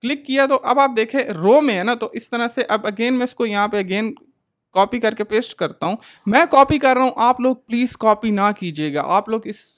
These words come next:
टेक्स्ट विजेट को खुद लिखना सीखें, खुद लिखना सीखें, ताकि आपको इतना आइडिया हो जाए, आपकी इतनी प्रैक्टिस हो जाए कि then it will be a child play game for you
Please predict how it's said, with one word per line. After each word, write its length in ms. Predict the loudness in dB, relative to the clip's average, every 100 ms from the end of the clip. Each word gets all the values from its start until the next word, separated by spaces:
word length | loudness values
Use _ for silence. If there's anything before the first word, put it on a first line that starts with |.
| _
टेक्स्ट 300 | -6 -6 -8 -10
विजेट 260 | -6 -6
को 120 | -8 -10
खुद 300 | -8 -8 -8
लिखना 360 | -10 -8 -8
सीखें, 340 | -8 -12 -14 -10
खुद 220 | -8 -8
लिखना 320 | -10 -10 -10
सीखें, 360 | -10 -14 -14 -20 -20 -20 _
ताकि 240 | -8 -4
आपको 320 | -2 -2 -4 -8
इतना 240 | -6 -4
आइडिया 280 | -4 -4 -6
हो 120 | -6
जाए, 160 | -4 -6
आपकी 180 | -6 -10
इतनी 160 | -12
प्रैक्टिस 400 | -8 -8 -10 -12
हो 100 | -10
जाए 180 | -8 -8
कि 120 | -8 -8
then 240 | -8 -8
it 180 | -10 -10
will 140 | -10 -8
be 140 | -12 -8
a 140 | -4 -4 -8 _ _ _
child 500 | 0 2 0 -4 -8
play 160 | -8 -6 -6
game 260 | -6 -6 -6
for 180 | -6 -6
you 260 | -4 -6